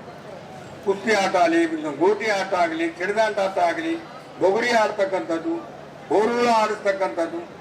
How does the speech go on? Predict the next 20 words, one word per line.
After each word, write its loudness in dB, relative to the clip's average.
ಇವೆಲ್ಲ 2
ಏನಪ್ಪ -2
ಅಂದ್ರೆ 0
ಆಟಗಳು 0
ನಮ್ಮ -2
ಮರೆತು 2
ಹೋಗಿದ್ದೇವೆ, 0
ಯಾರಿಗೂ 2
ಗುರುತಿಲ್ಲ. -2
ಎಷ್ಟೋ -2
ಮಂದಿಗೆ -6
ಬೀಸಾಕಲ್ಲ, 4
ಎಲ್ಲಿ 2
ಬೀಸ್ತಂದು 0
ಗೊತ್ತಿಲ್ಲ. 0
ಯಾಕಂದ್ರೆ 0
ಈಗಿನ -4
ಹುಡುಗರಿಗೆ 4
ಅಂಥವೇನೋ 2
ಗೊತ್ತಾಗಂಗಿಲ್ಲ. 2